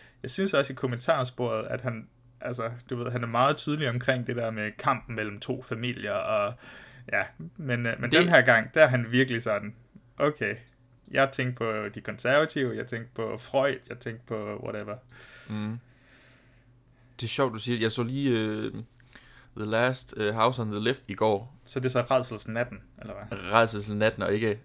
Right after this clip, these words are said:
Speaker 2: Rædslernes Hus,
Speaker 1: Nej.
Speaker 2: som jeg mener, den her hedder.
Speaker 1: Yes.
Speaker 2: Men der, det, der, det er sjovt, der siger han præcis det samme.
Speaker 1: Hmm.
Speaker 2: Det er to familier mod hinanden.
Speaker 1: Ja, og det
Speaker 2: Har du
Speaker 1: tænker
Speaker 2: set
Speaker 1: jeg, vi
Speaker 2: den
Speaker 1: kan
Speaker 2: endnu?
Speaker 1: s-, jeg har ikke set den endnu, nej.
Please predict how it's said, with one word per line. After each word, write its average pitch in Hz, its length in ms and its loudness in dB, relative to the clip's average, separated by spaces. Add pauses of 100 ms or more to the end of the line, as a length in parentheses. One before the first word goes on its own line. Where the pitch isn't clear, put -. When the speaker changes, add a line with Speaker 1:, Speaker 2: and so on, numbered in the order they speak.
Speaker 2:
Rædslernes 104 760 4
Hus, - 540 -10
Speaker 1:
Nej. 113 260 -6
Speaker 2:
som 110 240 -2
jeg 104 100 0
mener, 104 220 0
den 101 160 2
her 107 100 0
hedder. 107 280 0
Speaker 1:
Yes. 120 360 -10
Speaker 2:
Men 113 180 4
der, 151 240 8
det, - 340 0
der, 147 200 -2 (100)
det 131 40 2
er 123 40 2
sjovt, 135 180 6
der 151 60 2
siger 160 160 0
han 139 100 0
præcis 135 340 0
det 110 120 -4
samme. 117 340 2 (440)
Speaker 1:
Hmm. 185 320 -2
Speaker 2:
Det 123 80 0
er - 40 -12
to 220 180 2
familier 127 380 2
mod 113 220 4
hinanden. 110 400 -2 (840)
Speaker 1:
Ja, 165 180 0 (200)
og 135 120 -2
det 170 80 2
Speaker 2:
Har 180 60 -6
du - 60 -10
Speaker 1:
tænker 135 180 4
Speaker 2:
set 170 80 6
Speaker 1:
jeg, 131 80 4
vi 127 60 2
Speaker 2:
den - 0 -
Speaker 1:
kan 127 40 4
Speaker 2:
endnu? - 320 -6
Speaker 1:
s-, - 60 -14
jeg 165 80 4
har 185 60 2
ikke 180 120 0
set 185 100 0
den 147 60 -8
endnu, 147 140 -4
nej. 123 180 0